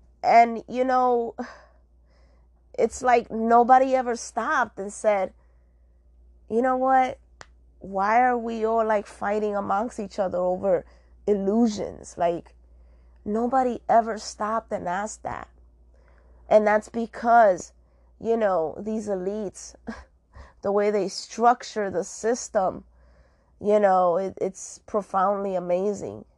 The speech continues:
okay? They basically throw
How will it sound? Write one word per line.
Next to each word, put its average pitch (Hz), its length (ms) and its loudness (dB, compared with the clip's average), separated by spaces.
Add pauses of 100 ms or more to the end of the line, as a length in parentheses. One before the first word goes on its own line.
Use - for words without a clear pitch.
(100)
okay? 185 600 -2 (440)
They 190 200 2
basically 208 960 -2 (680)
throw 233 420 4